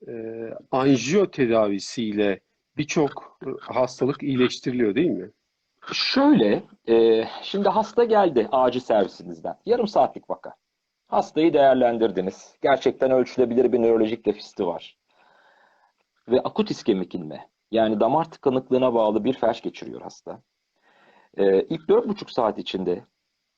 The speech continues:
Speaker 2: periferik venöz yoldan, damardan verdiğiniz bir damar açıcı ilaçla hastayı tedavi edebilirsiniz.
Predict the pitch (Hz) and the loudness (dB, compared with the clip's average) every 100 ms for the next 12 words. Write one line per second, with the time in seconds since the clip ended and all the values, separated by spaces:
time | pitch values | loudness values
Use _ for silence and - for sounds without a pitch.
0 | _ _ _ _ _ _ _ _ _ - | _ _ _ _ _ _ _ _ _ -4
1 | 151 170 175 190 135 143 170 131 101 85 | 0 2 4 2 2 0 0 2 2 2
2 | 85 90 131 147 156 185 208 156 104 90 | -2 -2 0 0 0 -2 0 0 0 -4
3 | 92 98 107 131 196 - 107 90 90 143 | -8 -6 -2 0 0 -2 -6 -8 -4 -4
4 | - 90 90 - _ _ _ - 139 147 | -6 -10 -10 -10 _ _ _ -12 -4 -2
5 | 139 135 123 113 104 92 92 - - - | 0 2 2 4 2 2 0 -2 -20 -20
6 | - | -20